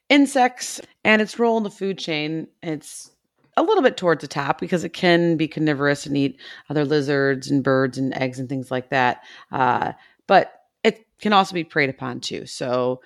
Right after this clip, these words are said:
it has a lot of links if you think of the food chain or the food web as well, uh, which is really important in New Zealand. That doesn't house a ton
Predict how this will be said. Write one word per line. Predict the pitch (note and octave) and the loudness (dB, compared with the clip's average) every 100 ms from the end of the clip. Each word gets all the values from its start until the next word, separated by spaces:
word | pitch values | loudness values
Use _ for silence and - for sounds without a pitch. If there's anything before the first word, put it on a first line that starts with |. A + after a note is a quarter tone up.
| _ _ _ | _ _ _
it | D3 D3 | -6 -6
has | D3 D3+ C#3 | -4 -6 -4
a | |
lot | C#3+ D3+ C#3 | 2 2 2
of | C3+ | 0
links | D#3+ D3 C#3+ - | 0 0 -4 -14
if | C#3+ | -12
you | C3 | -10
think | C3+ B2+ | -10 -8
of | B2 B2 | -10 -10
the | C3 | -12
food | - C#3 B2+ | -6 -4 -4
chain | - B2+ B2+ | -4 -4 -4
or | B2+ | -6
the | C3 | -8
food | - B2+ | -6 -4
web | B2+ A#2 A#2 | -2 -2 -2
as | - A#2 D3 | -4 -8 -2
well, | E3 C#3+ B2 C3 - - - - | 2 4 2 -4 -10 -20 -20 -6
uh, | C#3+ C3 C3 - - | -4 -2 -4 -6 -6
which | - C3+ - - | -8 -4 -6 -4
is | C#3 | -6
really | D3 D3+ | -2 0
important | D3 D3 D#3+ - D3 D3+ | -2 0 -2 0 0 2
in | |
New | C#3+ C3 | 2 2
Zealand. | D3 C#3+ D3 | 2 2 2
That | C#3+ - _ _ _ C#3 | 0 -4 _ _ _ 0
doesn't | D#3+ D3+ D#3 | 0 2 -2
house | C3+ E3 D#3 D3+ C3+ | 0 2 4 2 -2
a | D3 | -8
ton | - - - G3 F3+ E3 D#3+ | -8 -18 -4 2 2 2 -2